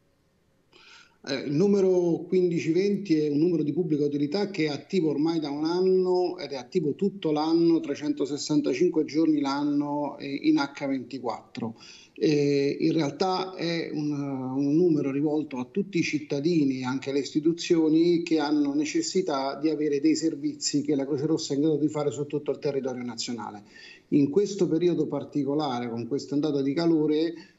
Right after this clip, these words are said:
noi ci stiamo concentrando e stiamo ricevendo almeno un venti per cento, venticinque per cento di chiamate in più da parte di persone anziane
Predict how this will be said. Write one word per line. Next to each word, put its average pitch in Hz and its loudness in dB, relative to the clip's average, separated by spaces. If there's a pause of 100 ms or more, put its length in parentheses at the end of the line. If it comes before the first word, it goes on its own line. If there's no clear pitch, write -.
(140)
noi 170 6
ci 156 -2
stiamo 147 0
concentrando 147 0
e - -4
stiamo 147 2
ricevendo 139 2
almeno 131 2
un 135 -2
venti 151 0
per 135 -2
cento, 135 -2
venticinque 143 0
per 143 0
cento 156 2
di 135 0
chiamate 147 0
in 175 4
più 156 4
da 139 -2
parte 131 -2
di 135 0
persone 151 0
anziane 143 0